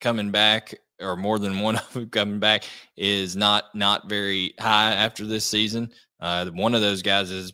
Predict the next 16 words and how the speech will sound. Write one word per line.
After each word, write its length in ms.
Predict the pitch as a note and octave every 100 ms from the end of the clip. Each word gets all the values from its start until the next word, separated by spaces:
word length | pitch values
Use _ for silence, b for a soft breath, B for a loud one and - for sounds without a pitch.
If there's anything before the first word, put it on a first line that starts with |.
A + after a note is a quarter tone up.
| _ -
probably 260 | G#2+ F#2+
poised 340 | F2+ G#2+ G2 G2
to 60 |
have 140 | G2 F#2
a 40 |
huge 320 | G#2+ G#2 F2+
year 260 | F#2 F#2+ G2+
and 180 | F#2+ F2
break 240 | F#2+ F#2
out 200 | F#2+ F#2+
and 100 | F2+
go 100 | F#2+
to 60 | F#2
the 100 | F#2
next 260 | F2+ -
level. 340 | F#2 F2+ F#2